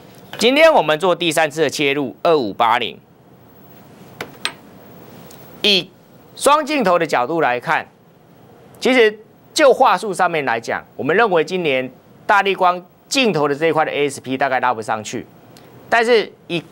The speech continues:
光圈的角度来看，它今天A S P往上拉，所以如果我们评估的没有错的话，大立光今年的营收大概是持平啦，不会因为，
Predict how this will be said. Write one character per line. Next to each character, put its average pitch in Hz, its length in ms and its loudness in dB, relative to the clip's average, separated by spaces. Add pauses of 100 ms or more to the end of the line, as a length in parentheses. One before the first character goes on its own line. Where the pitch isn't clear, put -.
光 277 240 2
圈 277 160 -4
的 247 80 0
角 131 220 -2
度 160 140 -2
来 113 180 0
看， 117 240 -6 (280)
它 175 120 -2
今 196 100 0
天 185 80 -2
A 175 160 -2
S 143 100 -8
P 156 160 0
往 98 200 0
上 123 260 -4
拉， 107 240 -4 (640)
所 247 220 2
以 170 260 -2 (440)
如 277 220 2
果 165 320 2
我 131 140 -6
们 139 280 -4
评 156 240 -6
估 196 120 0
的 180 80 2
没 156 140 -2
有 147 80 0
错 147 180 -2
的 131 80 0
话， 135 200 2
大 196 180 0
立 202 80 -2
光 196 180 0
今 185 160 -4
年 160 160 -2
的 135 180 0
营 135 140 -6
收 156 140 -2
大 156 100 2
概 156 80 0
是 156 80 -6
持 123 300 -8
平 92 240 -8
啦， 85 120 -8 (680)
不 170 100 0
会 247 300 2 (100)
因 190 300 -2
为， 160 260 0